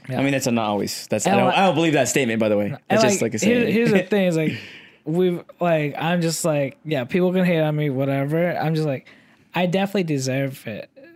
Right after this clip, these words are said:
Speaker 1: You know, like, a lot of times I deserve whatever hate comes my way 'cause, like,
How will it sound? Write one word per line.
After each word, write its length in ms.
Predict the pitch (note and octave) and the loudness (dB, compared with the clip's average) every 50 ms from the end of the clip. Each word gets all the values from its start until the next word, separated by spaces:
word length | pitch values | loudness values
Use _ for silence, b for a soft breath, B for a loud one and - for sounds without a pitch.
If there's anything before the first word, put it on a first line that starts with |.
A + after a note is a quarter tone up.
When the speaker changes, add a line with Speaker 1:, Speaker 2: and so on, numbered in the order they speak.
| - | -6
Speaker 1:
You 160 | - F3 E3+ D#3+ | -4 -2 0 0
know, 160 | D3+ D3 C#3+ | 0 0 -2
like, 260 | C3+ C3 C3+ C3 - | -2 -4 -4 -6 -6
a 60 | - C#3 | -4 -2
lot 180 | E3 E3+ E3 D#3+ | 0 0 0 0
of 40 | |
times 280 | D#3 - E3 D#3 D3 D3 | 0 -2 -2 -2 0 -2
I 60 | D3 C#3+ | -2 -2
deserve 520 | C#3+ D3 C3+ C#3 C#3+ C#3+ C#3 C3 D#3+ G3 - _ - | -2 -2 -2 -2 -2 -2 -4 -6 -8 -14 -18 _ -6
whatever 360 | D3 D3+ D3+ D#3 D3+ C#3 C#3+ | -4 -2 0 0 -2 -2 -2
hate 220 | C3 D3 D3 C3 | -2 -4 -4 -6
comes 240 | - - D3 C3+ B2+ | -4 -6 -6 -4 -4
my 140 | C#3+ C#3 B2+ | -4 -4 -4
way 280 | B2 B2+ B2+ C3 C3 A#2+ | -2 -2 -2 -2 -4 -6
'cause, 220 | - - C#3 C3+ | -6 -6 -4 -4
like, 220 | C#3+ C3+ C3+ - | -2 -4 -4 -6